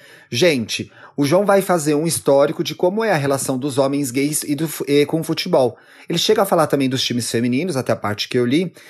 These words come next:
mas algumas coisas curiosas, né? Ele fala do primeiro jogador de grande liga, de grande time,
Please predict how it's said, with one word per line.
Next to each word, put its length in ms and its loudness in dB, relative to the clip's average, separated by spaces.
mas 140 0
algumas 300 0
coisas 260 -2
curiosas, 640 2
né? 240 -2
Ele 140 0
fala 220 2
do 120 -2
primeiro 340 0
jogador 480 2
de 160 -6
grande 460 0
liga, 440 0
de 140 -6
grande 300 -2
time, 480 -4